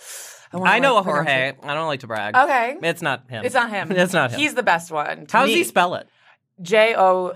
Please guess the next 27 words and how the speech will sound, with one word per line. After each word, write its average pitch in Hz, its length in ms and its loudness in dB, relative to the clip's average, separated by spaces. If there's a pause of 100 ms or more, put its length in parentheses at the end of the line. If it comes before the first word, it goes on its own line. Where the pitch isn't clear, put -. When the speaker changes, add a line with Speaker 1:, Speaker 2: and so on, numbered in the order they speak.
Speaker 1:
R 160 280 2
G 156 160 -12
E. 139 280 -14 (200)
Speaker 2:
The 127 100 -8
one 147 220 -8
I 110 160 -10
know 190 260 -10
spells 151 400 -14
it - 100 -18
with 120 180 -16
an 104 120 -20 (140)
X. - 580 -20 (580)
Speaker 1:
That's 226 400 0 (140)
so 233 320 2
much 220 300 -2
cool. - 240 -6 (100)
No 254 180 4
offense. 175 680 0
That's 202 180 -4
so 180 340 0
fucking 165 320 -4
cool. - 380 -10 (100)
Speaker 2:
X 180 320 -2
O 156 300 4
R 131 500 2 (300)
J 127 240 -4
E. 107 320 -12